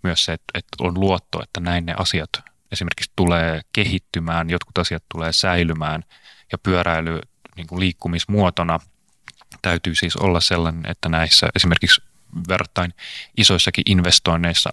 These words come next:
on järkeä ja mielekkyyttä vaikkapa niin kuin kahdenkymmenen vuoden päästä, niin miten sä oot tätä asiaa miettinyt ja m-, millä, tota, tolalla sun luottamus tulevaisuutta kohtaan on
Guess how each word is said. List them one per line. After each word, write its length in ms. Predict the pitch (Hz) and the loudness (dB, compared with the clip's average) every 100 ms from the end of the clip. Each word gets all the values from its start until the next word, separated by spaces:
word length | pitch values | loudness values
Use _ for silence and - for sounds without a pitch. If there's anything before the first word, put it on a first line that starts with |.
| - | 0
on 280 | 98 87 - _ _ _ _ _ - | 2 2 -2 _ _ _ _ _ -2
järkeä 380 | 90 - 82 | 0 0 0
ja 100 | 82 | 0
mielekkyyttä 800 | 87 90 78 - - 82 - 80 - - | 2 2 0 -4 -2 -2 0 -4 -4 -10
vaikkapa 360 | 78 - 85 | -12 -8 -4
niin 140 | 82 80 | -4 -4
kuin 160 | - - - | -10 -16 -10
kahdenkymmenen 600 | - 82 80 85 82 80 | -4 -2 0 -2 -2 0
vuoden 320 | 82 80 82 | 0 0 0
päästä, 380 | 90 85 - - - | -2 0 0 -2 0
niin 220 | 87 80 - - - - - - - | 0 0 -6 -18 -18 -20 -20 -20 -4
miten 300 | 104 - 104 | -2 2 2
sä 180 | 90 95 | 2 0
oot 240 | 87 90 - | 0 -4 -2
tätä 220 | 85 85 | -2 0
asiaa 380 | - - 87 85 | -2 -2 -2 0
miettinyt 540 | 98 95 - 82 82 | 2 2 0 -4 -2
ja 140 | 80 82 - | -4 -4 -2
m-, 120 | 87 - | -4 -2
millä, 360 | 90 85 82 80 - - - - _ _ _ _ _ | 0 2 2 0 0 -12 -20 -20 _ _ _ _ _
tota, 420 | 85 82 - 78 - - - - | -4 -2 0 0 -2 -8 -12 -4
tolalla 480 | 92 87 82 80 80 | 0 2 0 -4 -6
sun 340 | 90 85 82 - - | -6 -8 -10 -18 -4
luottamus 800 | 98 87 - - 78 80 82 - - - _ | 0 2 0 -2 -2 0 2 0 -2 -20 _
tulevaisuutta 800 | - 85 87 90 - - 85 - - | -2 0 0 0 0 -2 -4 -6 -4
kohtaan 600 | 85 92 - - 87 85 | 0 2 2 2 -2 2
on 320 | 101 92 80 | 4 4 2